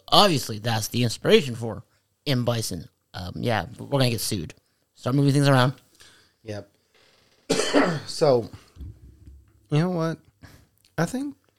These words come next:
Speaker 2: we can finally close up for the night.
Speaker 1: Oh, dare, how dare you? Oh, how dare you? Okay.
Speaker 2: I mean, come on. We have next week. We have the review of Crown Jewel, which
Speaker 1: Yep.
Speaker 2: hopefully, J J, you'll be joining us for.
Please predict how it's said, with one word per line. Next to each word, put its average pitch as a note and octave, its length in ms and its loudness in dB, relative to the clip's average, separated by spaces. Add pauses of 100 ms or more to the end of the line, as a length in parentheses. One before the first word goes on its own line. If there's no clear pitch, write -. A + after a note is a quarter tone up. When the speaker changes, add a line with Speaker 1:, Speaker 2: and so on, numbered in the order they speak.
(320)
Speaker 2:
we D#3+ 160 -4
can C3 200 -4
finally E3 400 -6
close D#3+ 340 -4
up A3+ 140 -6
for - 140 -6
the D#2+ 100 -6
night. - 260 -12 (280)
Speaker 1:
Oh, C3 160 -2
dare, B2+ 260 -2
how A#2 120 -2
dare B2 140 0
you? B2 180 -4 (200)
Oh, A2+ 80 -6
how A2 180 -8
dare B2 220 -8
you? - 60 -20 (160)
Okay. - 140 -16 (180)
Speaker 2:
I F3 40 2
mean, F#3+ 200 0 (180)
come D3 120 2
on. F2 160 0
We A#2 120 4
have C3 180 6
next B2+ 280 2
week. F#2+ 260 0 (160)
We F#2+ 80 0
have G2 320 0 (140)
the G2 100 0
review G2 600 2
of F#2 280 -2
Crown G#2 360 0
Jewel, E2 260 -4
which A#2+ 420 -6
Speaker 1:
Yep. - 80 -14 (360)
Speaker 2:
hopefully, G2 640 0 (200)
J G2+ 200 0
J, G#2 180 2
you'll G2+ 160 -2
be F#2+ 120 -2
joining E2+ 320 -4
us D#2+ 140 -6
for. G#2+ 260 -4